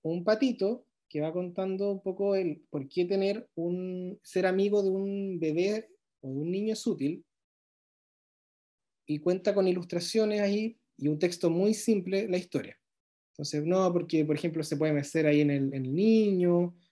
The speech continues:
o se puede bañar con el niño, o la tiene ahí como está arriba de la cabeza. Y cuando termina el libro, si tú lo das vuelta, porque esto es amarillo, al otro lado, muy bien, excelente, es celeste, es el contraste.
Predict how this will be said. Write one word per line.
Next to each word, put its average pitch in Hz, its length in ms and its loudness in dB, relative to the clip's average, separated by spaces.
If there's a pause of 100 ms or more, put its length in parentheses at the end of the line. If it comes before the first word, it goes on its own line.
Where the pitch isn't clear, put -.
(100)
o - 80 -8
se 143 140 -2
puede 160 180 6
bañar 151 320 4
con 147 140 0
el 143 160 2
niño, 196 540 2
o 160 300 0 (260)
la 139 100 -4
tiene 160 220 4
ahí 156 180 4
como 151 640 2
está - 240 -8
arriba 151 200 6
de 147 100 8
la - 20 -2
cabeza. 175 640 2 (720)
Y 143 60 -2
cuando 156 220 10
termina 180 260 12
el 254 100 10
libro, 240 460 10 (480)
si - 180 -8
tú 165 80 4
lo 185 80 10
das 202 180 6
vuelta, 240 540 4 (920)
porque 139 120 -8
esto 151 120 -4
es 175 100 -6
amarillo, 196 600 4 (180)
al 135 120 -2
otro 165 140 4
lado, 208 260 6
muy 160 260 4
bien, 165 320 4
excelente, 185 1000 4 (720)
es 175 160 -2
celeste, 156 520 4 (160)
es 151 120 -4
el 170 120 2
contraste. 160 640 0